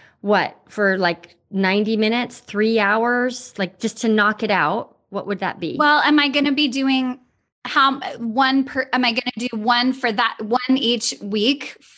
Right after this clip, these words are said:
Speaker 2: like, each one for one, like, record one for each week and then all that content for that week? I mean, ideally, Dallas, I would love it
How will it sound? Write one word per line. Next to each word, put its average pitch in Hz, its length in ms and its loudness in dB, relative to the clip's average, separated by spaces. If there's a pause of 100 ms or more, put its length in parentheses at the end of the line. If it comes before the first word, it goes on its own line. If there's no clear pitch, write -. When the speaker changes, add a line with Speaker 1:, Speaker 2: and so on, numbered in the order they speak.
(160)
Speaker 2:
like, 226 220 -2
each - 220 -4
one 220 220 2
for 214 160 0
one, 208 280 0
like, 190 220 -2
record 208 480 -2 (500)
one 233 380 0
for 240 120 -4
each 208 280 0
week 226 240 -2 (140)
and 208 140 -2
then 196 140 0
all 196 220 2
that 190 200 0
content 190 460 -6
for 202 120 -4
that 180 220 0
week? 190 340 -6 (200)
I 269 60 2
mean, 285 240 4
ideally, 240 460 0
Dallas, 240 420 0 (100)
I 247 120 0
would 240 200 0
love 214 200 2
it 247 160 0